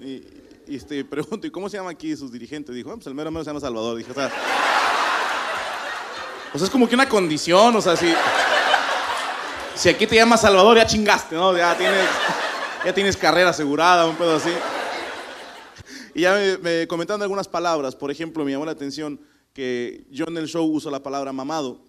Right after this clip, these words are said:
para referirme a un hombre musculoso, ¿no? Este, en, en Argentina me dijeron, "Mamado es, es, este, borracho", ¿no? En algunos de Sudamérica es borracho. Me dicen, "Aquí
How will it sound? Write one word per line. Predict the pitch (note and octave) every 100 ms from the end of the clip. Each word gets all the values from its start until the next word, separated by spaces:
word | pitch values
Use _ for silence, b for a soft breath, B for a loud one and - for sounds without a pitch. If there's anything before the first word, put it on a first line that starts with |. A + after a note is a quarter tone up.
| _ _ _ -
para | B2 A#2+
referirme | B2 B2 C3 C3+
a | C3
un | C3+
hombre | C3+ A#2+
musculoso, | A#2 - A#2 B2 G#2 - _ _
¿no? | G2+ G#2+ -
Este, | A2+ G2 - G#2+ G2+ - b b b
en, | - A#2 A#2+ A#2 - -
en | C3+ B2+
Argentina | C3 D3+ C#3+ D3 B3 G#3+ F3+ E3+ -
me | C#3
dijeron, | C3+ D#3 C#3+ C3+
"Mamado | D3 F#3 G3 F#3 E3+ -
es, | C#3+ C#3 - -
es, | - A#2 G#2+ -
este, | A#2+ - G#2+
borracho", | G2 G#2 A#2+ D#3+ D3+ G3 -
¿no? | B2 C#3 D#3+
En | A#2 G2
algunos | A2 A#2+ B2+
de |
Sudamérica | B2+ B2+ B2 A2+
es |
borracho. | A#2 C3 C#3 E3+ E3+ b b b b
Me |
dicen, | A#2 B2
"Aquí | B2 D3 D#3 D3 C#3